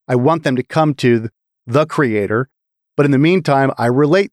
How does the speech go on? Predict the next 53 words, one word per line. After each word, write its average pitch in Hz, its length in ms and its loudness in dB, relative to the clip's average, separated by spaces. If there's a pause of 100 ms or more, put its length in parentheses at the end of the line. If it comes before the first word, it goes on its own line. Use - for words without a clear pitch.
there. 107 240 -2
If 104 100 -12
you 123 120 0
grew 135 160 0
up 143 120 -6
around 147 160 2
musicians, 127 520 0
you 151 80 0
would 151 100 0
like 135 240 0
musicians 160 640 0
or 110 160 0
wherever 131 400 2
else, 135 140 0
you 135 100 -2
know, 113 180 0 (540)
kids 147 160 -2
that 156 160 -2
played 170 160 0
hockey 156 420 0
'cause 117 180 -2
you 147 120 2
knew 175 220 2
them 110 220 -2
and 113 120 0
you 127 100 4
have 139 100 2
a 143 60 2
heart 170 220 0
for 107 160 -4
it, - 40 -8
whatever. 143 300 2
God 143 320 -2
gives 147 220 0
you 156 100 2
a 123 60 0
heart 135 240 -2
for 139 140 -2
certain 131 340 -2
types 110 260 -4
of 120 80 -10
people. 113 280 -2
For - 120 -10
me, 151 140 2
it's 139 100 -6
creators. 131 640 0
I 117 80 0
know 123 280 2
that 139 160 0
process, 131 520 -2
that 107 200 -4
struggle, 131 540 0
that 113 180 -2